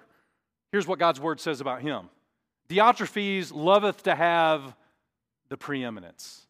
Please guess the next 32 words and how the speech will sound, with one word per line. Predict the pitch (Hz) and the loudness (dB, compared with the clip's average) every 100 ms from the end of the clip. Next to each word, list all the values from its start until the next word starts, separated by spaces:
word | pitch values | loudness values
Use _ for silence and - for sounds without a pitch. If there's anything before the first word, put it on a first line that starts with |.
| _ _ _ _ _ _ _ | _ _ _ _ _ _ _
He | 208 285 294 | 2 6 6
wanted | 247 240 233 208 | 6 4 2 2
to | 185 | -2
be | 214 208 | -2 -4
the | 170 | 0
big | 196 180 | 0 -2
show, | - 196 160 | -2 0 0
man. | 160 160 | 0 -2
He | 165 262 | 0 0
wanted | 294 262 247 | 2 2 0
to | 202 | -2
be | 214 | 0
above | 202 196 190 | 0 2 2
all. | 175 214 226 220 180 160 208 254 - _ _ _ _ _ _ - | 2 0 4 4 4 2 0 0 -6 _ _ _ _ _ _ -20
And | 123 | -6
God | 143 190 151 | 0 0 0
rebukes | 139 123 220 - | -8 -8 -10 -6
him | 180 175 170 | -4 -4 -4
in | 151 | -8
the | 143 | -8
word | 147 - | -6 -6
of | 151 | -4
God | 156 165 160 147 - - | -2 -2 -2 -4 -12 -10
eternally | 160 - 254 294 240 202 131 90 _ _ _ _ _ _ _ _ _ - | -8 2 4 6 6 6 0 -8 _ _ _ _ _ _ _ _ _ -14
as | 117 | -10
wanting | 127 180 240 240 | -4 0 0 0
to | 196 | 0
have | 165 190 160 | 0 -2 -4
the | |
preeminence | - 165 156 156 151 147 - | -10 -8 -8 -6 -8 -12 -14
even | 143 147 135 | -14 -10 -10
more | 127 120 113 | -10 -10 -12